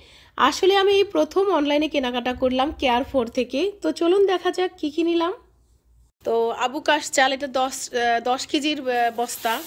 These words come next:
মানে ব্যাগ। তো এখানে তিনটা ব্যাগ আছে। আর এখানে আছে বেদানা,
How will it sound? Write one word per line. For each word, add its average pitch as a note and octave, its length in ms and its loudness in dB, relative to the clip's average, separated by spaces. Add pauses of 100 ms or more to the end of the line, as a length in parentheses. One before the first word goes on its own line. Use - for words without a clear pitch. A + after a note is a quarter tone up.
(340)
মানে A#3 200 0
ব্যাগ। A3 300 0 (640)
তো B3 60 -2
এখানে C#4+ 260 -2
তিনটা D4 380 -2
ব্যাগ C4 200 2
আছে। C#4+ 320 -2 (1000)
আর A#3+ 640 0 (840)
এখানে D#4+ 360 4
আছে F4 360 6
বেদানা, C4+ 560 2